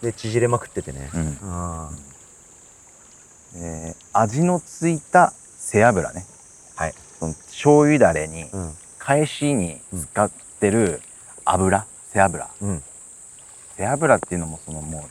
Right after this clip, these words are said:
Speaker 1: 普通のイメージの背脂じゃなくて、もう固形のね。
Speaker 2: はい。
Speaker 1: もう、油に。うまい。
Speaker 2: めちゃくちゃうまい。
Speaker 1: これが藤丸なんだよね。
Speaker 2: うん。
Speaker 1: 油で食わすというか。
Speaker 2: そうだね。
Speaker 1: うん。
Speaker 2: うん。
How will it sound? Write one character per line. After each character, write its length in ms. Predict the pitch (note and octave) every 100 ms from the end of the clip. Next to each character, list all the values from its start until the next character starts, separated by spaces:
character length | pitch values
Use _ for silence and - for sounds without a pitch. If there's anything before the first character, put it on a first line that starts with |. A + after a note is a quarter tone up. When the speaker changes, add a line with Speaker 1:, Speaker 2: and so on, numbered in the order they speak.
| - - -
Speaker 1:
普 60 |
通 60 | A2+
の 100 | B2+
イ 100 | B2+
メ 180 | C3+ D3+
ー 20 |
ジ 60 | G#2
の 60 |
背 140 | F2+ F2+
脂 200 | E2 D#2
じ 100 | -
ゃ 20 |
な 100 | -
く 60 | -
て、 60 |
も 180 | D2+ D#2 -
う 40 |
固 120 | - D#2+
形 240 | - A2+
の 120 | A2+
ね。 100 | A2+ - -
Speaker 2:
は 120 | G2
い。 80 | - - - - - - - - - -
Speaker 1:
も 60 | -
う、 20 | - - - - - - - - - - - - D2+ - - C#2+
油 160 | D#2 C#2+
に。 40 | C#2+ - - - - - - - D#2
う 40 | E2
ま 100 | A2
い。 60 | - - - - D2+
Speaker 2:
め 120 | D#2+
ち 180 | - B2+
ゃ 80 |
く 100 | -
ち 140 | - B2
ゃ 20 |
う 40 |
ま 100 | A#2
い。 20 | F#2+
Speaker 1:
こ 60 | - - - - - A2 A#2+ B2
れ 120 | C#3
が 140 | C#3 C#3+
藤 200 | C#3 C3
丸 180 | B2+ B2+
な 100 | B2
ん 60 |
だ 120 | D#2
よ 80 | -
ね。 180 | D#2 E2
Speaker 2:
う 40 | F#2+
ん。 560 | G2 G#2 G#2 G2 D#2 C2+
Speaker 1:
油 320 | G2 G#2 D3 D3
で 80 |
食 180 | C#3+ -
わ 80 | B2
す 140 | -
と 80 | E2+
い 40 | -
う 40 |
か。 180 | - - -
Speaker 2:
そ 80 | A#2
う 40 | F2+
だ 100 | D#2
ね。 220 | D#2 D2+ D2 -
Speaker 1:
う 40 |
ん。 220 | F2+ E2
Speaker 2:
う 20 |
ん。 40 | D#2